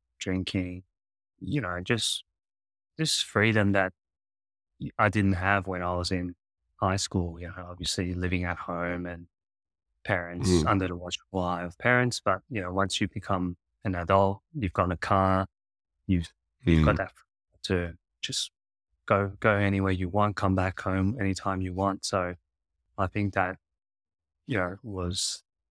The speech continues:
Speaker 1: uh, yeah, it w-, didn't bode well for me. Um, probably in hindsight, you know, if I took a gap year, really just realize what, you know, what do I wanna do? And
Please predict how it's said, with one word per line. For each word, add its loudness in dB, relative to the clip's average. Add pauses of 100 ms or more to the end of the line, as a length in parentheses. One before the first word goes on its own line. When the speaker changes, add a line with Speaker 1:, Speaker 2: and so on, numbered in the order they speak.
(140)
Speaker 1:
uh, -20 (720)
yeah, 0 (140)
it -12
w-, -12
didn't 4
bode 4
well 2
for -6
me. -2
Um, -2 (200)
probably 2
in 0
hindsight, 2
you -8
know, -6
if -6
I 0
took -6
a 0
gap -2 (120)
year, -2 (500)
really -2
just -6 (800)
realize 2
what, -4 (680)
you -4
know, 0
what 0
do 4
I 6
wanna -2
do? 0
And 2